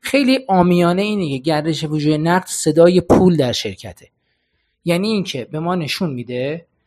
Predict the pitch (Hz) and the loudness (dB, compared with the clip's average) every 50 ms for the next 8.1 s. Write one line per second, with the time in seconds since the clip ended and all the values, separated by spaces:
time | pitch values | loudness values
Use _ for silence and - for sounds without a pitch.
0 | _ _ _ _ _ _ _ _ _ _ _ _ _ _ - - - 180 180 170 | _ _ _ _ _ _ _ _ _ _ _ _ _ _ -10 -4 0 2 4 6
1 | 170 170 - - - 196 180 180 190 190 190 180 180 202 220 240 269 247 196 185 | 4 4 2 0 -4 -2 0 2 2 2 2 2 0 -2 -2 0 0 0 0 0
2 | 170 170 160 160 160 - - 175 156 151 - 196 208 202 - - - 196 185 190 | 0 0 0 -2 -4 -4 -4 -4 -4 -2 -2 -2 -2 -2 -4 -2 0 0 2 2
3 | 165 131 113 123 123 113 120 - - 180 202 226 240 226 202 - - 180 175 170 | 2 0 0 -4 -10 -12 -10 -8 -4 -2 0 0 2 2 2 2 0 0 -2 -2
4 | 170 165 - - 208 220 220 220 185 180 175 170 165 170 170 156 170 175 202 202 | -4 -4 -2 0 0 2 2 2 2 2 2 0 0 -2 -2 -2 -2 -2 0 0
5 | 202 165 165 165 170 196 190 - - 214 208 196 202 202 180 185 190 190 208 190 | 0 2 2 2 2 2 0 -2 0 0 0 2 2 0 2 2 0 0 0 -2
6 | 185 196 202 190 165 170 - - 156 160 202 196 - - 208 196 196 196 185 175 | 0 0 0 0 0 -2 -6 -6 -4 -4 -4 -4 -2 -2 -2 -2 0 0 0 -2
7 | 165 147 - 160 147 170 190 185 185 - 202 208 190 190 175 170 170 - 170 165 | -2 -2 -4 -4 -4 -4 -4 -4 -4 -6 -6 -4 -2 -2 -2 -2 -2 0 0 0
8 | 165 165 | 0 -2